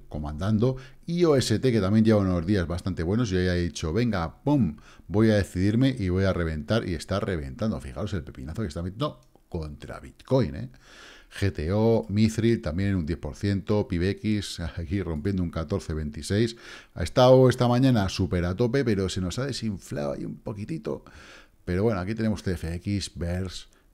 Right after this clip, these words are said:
Cómodo, eh, bueno, o sea, aquí tenemos la de Dios, ¿vale? Waves también, cuatro ochenta y tres, ¿veis cómo está haciendo esta zona ahí?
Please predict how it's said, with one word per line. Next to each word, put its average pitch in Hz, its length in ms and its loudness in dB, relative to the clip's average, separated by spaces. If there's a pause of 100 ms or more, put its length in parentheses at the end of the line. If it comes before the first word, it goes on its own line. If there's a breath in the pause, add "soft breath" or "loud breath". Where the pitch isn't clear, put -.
(180)
Cómodo, 92 720 2 (240)
eh, 82 280 -8
bueno, 80 220 -10
o - 20 -12
sea, 76 180 -10
aquí 78 220 -8
tenemos 92 260 0
la 80 140 0
de 76 160 -4
Dios, - 320 -8 (100)
¿vale? - 400 -8
Waves 92 320 -6
también, 98 400 -10
cuatro 110 280 -6
ochenta 78 260 -6
y 76 40 -8
tres, 85 220 -4
¿veis 120 220 -6
cómo 107 120 -8
está - 140 -10
haciendo - 220 -8
esta - 260 -8
zona - 280 -6
ahí? 60 280 -8